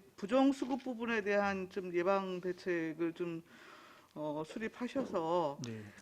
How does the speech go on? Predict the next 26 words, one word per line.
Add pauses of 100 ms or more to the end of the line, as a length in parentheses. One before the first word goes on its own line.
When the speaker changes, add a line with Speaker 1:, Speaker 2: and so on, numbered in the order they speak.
Speaker 1:
그
제때제때
이제
변동
상황
부분에
대한
신고
안내를
좀
적극적으로
하는
문제라든가 (640)
뭐 (180)
여러
가지
좀
고민을
하셔갖고
이
복지
재정
부분에
대한
누수를
좀